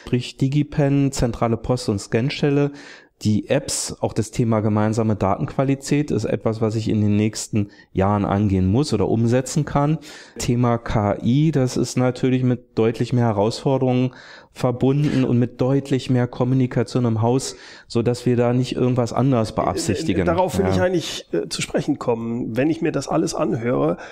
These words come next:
Speaker 2: kommt in meinem Kopf, wer macht das denn? Wer setzt das um?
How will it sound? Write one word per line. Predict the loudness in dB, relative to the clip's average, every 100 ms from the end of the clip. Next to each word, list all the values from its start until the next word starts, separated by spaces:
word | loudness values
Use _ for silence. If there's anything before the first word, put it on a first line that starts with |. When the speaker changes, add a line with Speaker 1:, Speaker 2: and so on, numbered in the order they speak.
| -18 -20 _ _ _ _ -4
Speaker 2:
kommt | -4 -2
in | 0
meinem | 0 0
Kopf, | -2 -4 -2
wer | -2
macht | -2 -4 -4
das | -6 -4
denn? | -6 -6 -12 -20 _ _
Wer | -2 0
setzt | 0 -2 -2 -6
das | -6 -6
um? | -2 -2 -2